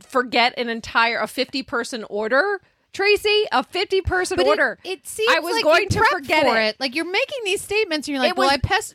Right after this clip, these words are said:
Speaker 2: I prepped the
Speaker 1: I, oh,
Speaker 2: bechamel
Speaker 1: it
Speaker 2: the
Speaker 1: was
Speaker 2: night before."
Speaker 1: nine fifty. It was nine fifty. Fifty people, ziti doesn't,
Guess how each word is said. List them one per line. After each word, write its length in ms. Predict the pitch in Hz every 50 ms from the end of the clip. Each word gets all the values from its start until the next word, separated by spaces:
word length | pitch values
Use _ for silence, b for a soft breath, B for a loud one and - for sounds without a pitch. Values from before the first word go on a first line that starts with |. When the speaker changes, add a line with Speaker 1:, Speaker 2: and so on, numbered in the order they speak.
| - - -
Speaker 2:
I 160 | - 285 277
prepped 300 | 240 - - 440 494 -
the 60 | - 311
Speaker 1:
I, 180 | 359 349 415 480
oh, 160 | 339 359 370
Speaker 2:
bechamel 140 | 233 220 214
Speaker 1:
it 60 | - -
Speaker 2:
the 60 | -
Speaker 1:
was 80 | 247 247 247 269
Speaker 2:
night 40 | 320
before." 360 | 349 370 381 370 427 466 233 202
Speaker 1:
nine 80 | 170
fifty. 540 | - - 440 480 - _ - 427 370 254 180 -
It 80 | 294
was 160 | 277 349 320 247
nine 280 | 330 359 370 392 381
fifty. 440 | - - 427 415 - - 339 269 - - _ _
Fifty 340 | - 427 440 427 - 381 349
people, 400 | - - 381 403 - 381 359 302
ziti 340 | 247 330 370 392 392 349 269
doesn't, 500 | 262 339 370 415 381 269 - _ - -